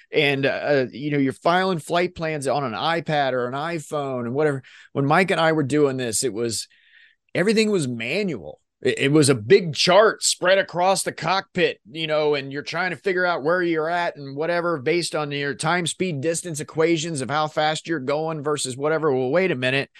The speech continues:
Well, we forgot about the hundred and fifty knot wind we have right now, uh, you know, and you're going V O R to V O R, and,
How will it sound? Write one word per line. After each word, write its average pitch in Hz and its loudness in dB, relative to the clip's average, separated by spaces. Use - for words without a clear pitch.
Well, 131 2
we 147 6
forgot 156 2
about 160 0
the 117 -6
hundred 165 -4
and 131 -16
fifty 147 -4
knot 147 -2
wind 160 -4
we 120 -2
have 117 -4
right 110 -2
now, 117 -6
uh, 127 4
you 123 0
know, 147 6
and 135 2
you're 143 2
going 156 2
V 160 6
O 160 6
R 160 4
to 147 2
V 151 0
O 143 2
R, 160 2
and, 107 -8